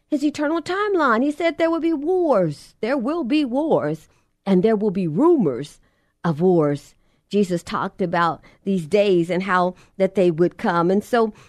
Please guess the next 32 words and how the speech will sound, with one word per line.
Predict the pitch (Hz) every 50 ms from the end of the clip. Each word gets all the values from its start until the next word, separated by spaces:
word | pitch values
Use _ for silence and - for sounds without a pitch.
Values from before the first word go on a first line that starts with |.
| _ _ _
as | 262 254 214
God | 202 247 233 - 208 415 339
views | 202 175 208 247 277 302 294
things | - - 220 208 208 220
from | - 254 220
his | 247 240 233
eternal | 233 214 - - 339 359 381 370 359 339
timeline, | - - - - 320 320 330 330 320 277 220 208 185 170 170 180 208 202
it | - 254 233
looks | 214 247 277 294 - -
completely | - - 330 311 302 - 262 247 208 214 285 269
different. | - 359 392 403 - 214 180 - - - 359 -
And | - 302 294
so | - 370 339
if | 339 311 -
you're | 349 320
able | - 302 392 453 508 508
to | 508 466
step | - - - 320 330 330 302 -
back | 302 311 311 302 - _
for | 311 302 285 277
a | - 240
moment | 247 240 247 269 294 302 277 240 226 240 233 -
and | 254 277 285
kind | - 392 370 349
of | 330 277
see | - 370 359
through | 381 381 381 359
your | 311 294 277
spiritual | - - - 269 269 285 285 - 302 - -
eyes, | 190 180 202 254 247
because | - 285 285 - 262 254